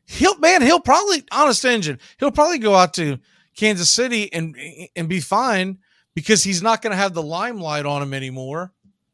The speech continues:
And he'll, he'll,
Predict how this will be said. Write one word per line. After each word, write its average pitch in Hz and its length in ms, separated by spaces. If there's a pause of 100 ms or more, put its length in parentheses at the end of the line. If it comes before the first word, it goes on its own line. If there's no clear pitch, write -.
(800)
And 175 560 (640)
he'll, 208 240 (360)
he'll, 160 200